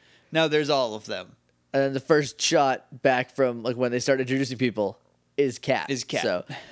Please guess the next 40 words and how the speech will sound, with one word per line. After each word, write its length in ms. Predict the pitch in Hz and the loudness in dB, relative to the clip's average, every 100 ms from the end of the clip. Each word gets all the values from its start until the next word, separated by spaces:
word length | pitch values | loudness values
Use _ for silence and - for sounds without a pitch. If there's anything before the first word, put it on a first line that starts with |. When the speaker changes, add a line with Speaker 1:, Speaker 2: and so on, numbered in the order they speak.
| - _ _ | -20 _ _
Speaker 2:
they're, 240 | 101 104 95 | -4 -2 -4
they're 160 | 110 | -6
just 120 | 110 | -4
like, 80 | 110 | -2
"Hey, 80 | 131 | 0
guys, 300 | 123 117 104 _ _ _ _ | 0 0 -4 _ _ _ _
she's 220 | - - 92 | -14 -10 -4
here 240 | 101 85 - | -4 -4 -10
to 100 | 107 | -8
stay. 360 | - 90 98 _ - | -4 -6 -6 _ -6
Get 80 | 113 | -4
used 200 | 98 101 | -4 -8
to 60 | 90 | -8
Speaker 1:
Right. 80 | 98 | -8
Speaker 2:
it." 100 | - _ _ - | -10 _ _ 0
Come 140 | 214 | 2
back 120 | 226 | 2
to 40 | 190 | -2
the 60 | |
command 280 | 170 165 139 | -2 -2 0
center, 240 | 135 120 | 0 0
and 200 | 123 120 | -2 -4
Cat 220 | - 175 175 | 0 0 2
and 80 | |
Alpha 300 | 156 143 139 | 0 2 0
have 400 | 139 143 135 123 - - | 2 2 0 -4 -14 -12
the 160 | 127 117 | -6 -6
bricks, 520 | - 175 170 - - - | -4 -4 -2 -6 -8 -12
and 120 | 131 | -16
they, 120 | - - | -16 -14
they're 140 | 135 | -10
in, 140 | 165 170 | -6 -4
like, 160 | 143 | -4
an 80 | 135 | -6
aquarium 880 | - - 147 156 139 139 135 147 160 165 - _ 165 - | -10 -8 -2 0 2 2 0 0 -6 -8 -18 _ -14 -14
<laughs> 540 | 147 - - - 175 | -16 -18 -20 -20 -8
with 240 | - 151 123 | -2 0 0
some 220 | 113 101 | -6 -6
tubes 560 | - 151 151 139 135 - _ _ _ - - | -2 0 0 -4 -8 -10 _ _ _ -20 -6
pumping 760 | - 156 139 160 151 147 143 | 0 0 2 0 0 -4 -8